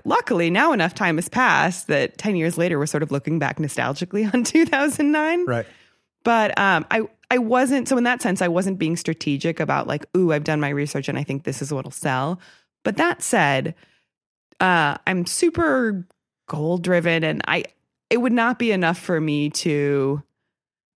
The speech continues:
Speaker 1: I'm sort of achievement driven. Like, it wouldn't be enough for me to finish it and be like, "Great, now I can put that aside and never touch it again." I
Speaker 2: Right.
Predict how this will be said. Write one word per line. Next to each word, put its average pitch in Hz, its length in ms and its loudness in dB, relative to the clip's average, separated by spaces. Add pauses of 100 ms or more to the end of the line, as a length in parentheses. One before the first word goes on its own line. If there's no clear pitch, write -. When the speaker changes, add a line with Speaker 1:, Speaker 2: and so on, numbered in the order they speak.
(240)
Speaker 1:
I'm 254 60 2
sort 294 140 0
of 247 60 -2
achievement 226 500 -2
driven. 311 340 0
Like, 262 140 -2
it 185 80 -2
wouldn't 226 160 2
be 247 80 2
enough 196 220 0
for 196 80 -2
me 175 120 2
to 156 60 2
finish 165 380 -2
it 156 100 0
and 151 140 -2
be 151 100 -2
like, 156 240 -4
"Great, 349 280 0
now 208 100 2
I 202 80 0
can 214 140 -2
put 185 160 -2
that 170 120 0
aside 147 400 0
and 143 80 -2
never 139 200 -2
touch 135 220 -6
it 147 60 -4
again." 120 240 -4
I 113 60 -2
Speaker 2:
Right. - 80 -8